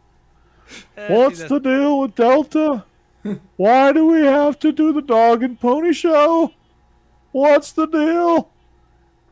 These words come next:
Speaker 2: And then Delta C E O goes, "Bam!" Not good look.
Speaker 1: Well.
Speaker 2: "What's the deal? The food is terrible. George, what are we gonna do?"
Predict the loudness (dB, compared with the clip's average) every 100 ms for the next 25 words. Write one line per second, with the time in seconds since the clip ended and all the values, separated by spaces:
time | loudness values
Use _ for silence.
0 | _ _ -16 -14 -6 -6 -6 -12 -10 -6
1 | -4 -6 -6 -10 -14 _ _ _ _ _
2 | 0 0 -2 _ _ _ _ _ _ _
3 | -20 _ _ _ _ _ _ _ _ _
4 | _ _ _ _ _ _ _ _ _ _
5 | -10 -10 -10 -14 -16 -18 -20 -20 _ _
6 | _ _ _ _ _ _ _ -14 -12 -12
7 | -12 -10 -8 -8 -8 -12 _ -6 -6 -4
8 | -6 -6 -8 -4 0 2 0 -2 -6 -8
9 | _ _ _ _ _ _ _ _ _ _
10 | _ _ _ _ _ _ _ _ _ _
11 | _ _ _ _ -4 -2 0 -2 -4 -10
12 | -18 _ _ _ _ _ _ -10 -6 -4
13 | -4 -4 -2 0 0 0